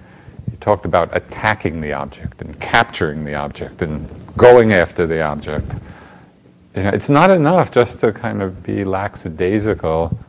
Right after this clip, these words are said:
"Oh yeah, I hope I find the breath sometime." We need to arouse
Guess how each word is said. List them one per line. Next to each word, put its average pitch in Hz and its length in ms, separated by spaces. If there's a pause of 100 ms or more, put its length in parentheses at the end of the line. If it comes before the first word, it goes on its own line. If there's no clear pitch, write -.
(100)
"Oh 113 300
yeah, 90 240
I 90 80
hope 90 200
I 85 120
find 87 340
the 85 60
breath 87 240
sometime." 78 560 (1300)
We 110 160
need 123 280
to 139 160
arouse 110 840